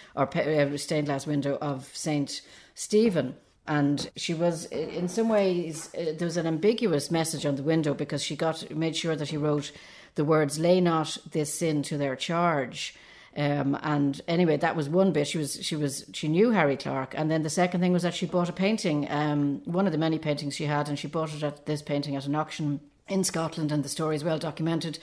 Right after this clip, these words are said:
And, but it was twenty years after her death. She had, she gave it, she, uh, to the Jesuits as a thank you for helping her through her grieving for her dead husband. And, um, twenty years after her death, it was discovered to be The Taking of Christ by Caravaggio.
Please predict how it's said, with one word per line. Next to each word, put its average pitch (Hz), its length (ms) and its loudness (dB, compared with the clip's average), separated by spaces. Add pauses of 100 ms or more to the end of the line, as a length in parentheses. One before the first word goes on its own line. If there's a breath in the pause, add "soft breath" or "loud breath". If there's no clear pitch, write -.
(440 loud breath)
And, 160 160 4
but 165 140 4
it 160 60 -2
was 151 100 -2
twenty 196 320 2
years 160 180 0
after 151 260 -4
her 147 60 0
death. 160 240 -2
She 185 180 0
had, 165 200 -4
she - 160 -6
gave 190 340 6
it, 147 180 0
she, - 440 -6
uh, 147 320 0
to - 180 -2
the 143 240 -2
Jesuits 151 720 -2
as 139 220 -6
a 143 60 -4
thank 156 340 -6
you 147 100 0
for 139 160 -6
helping 143 360 -4
her 139 100 -4
through 147 260 -6
her 135 120 -4
grieving 160 600 -2 (320 loud breath)
for 151 120 -6
her 143 100 2
dead 143 260 -2
husband. 147 560 -4
And, 156 380 0
um, 151 420 0
twenty 165 320 -4
years 160 160 -2
after 156 240 -4
her 156 60 -4
death, 156 240 -4
it 151 40 -4
was 147 140 -4
discovered 147 400 -4
to - 80 -12
be 156 140 -2
The 147 80 -8
Taking 147 320 0
of 143 80 -2
Christ 139 400 -4
by 135 100 -6
Caravaggio. 135 680 -6